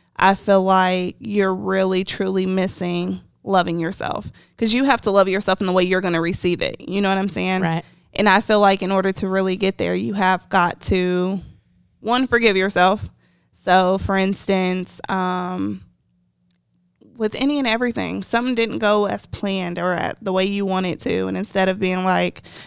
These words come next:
Speaker 1: "You suck, you coulda did better, why didn't you do this?" Just like, it's a learning,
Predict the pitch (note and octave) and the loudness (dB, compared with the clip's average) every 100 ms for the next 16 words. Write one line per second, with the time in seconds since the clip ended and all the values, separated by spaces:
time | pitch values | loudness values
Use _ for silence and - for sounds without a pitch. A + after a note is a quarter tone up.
0 | - A3+ B3 A#3 A3+ G#3 G#3 G#3+ G#3 A3 | -8 -2 0 2 6 6 6 0 -2 0
1 | G#3+ G#3 G#3 F#3 F#3 F#3 F#3+ F#3 G#3 G#3 | 2 2 2 0 0 0 2 2 2 0
2 | A3+ A3 G3+ G3 F#3+ F#3+ F#3+ G3 - F#3 | -2 -2 -2 0 0 0 -2 -6 -4 0
3 | F#3 - - A#3+ A#3 A3+ G#3+ F#3+ | 0 0 -6 -4 -2 0 0 -4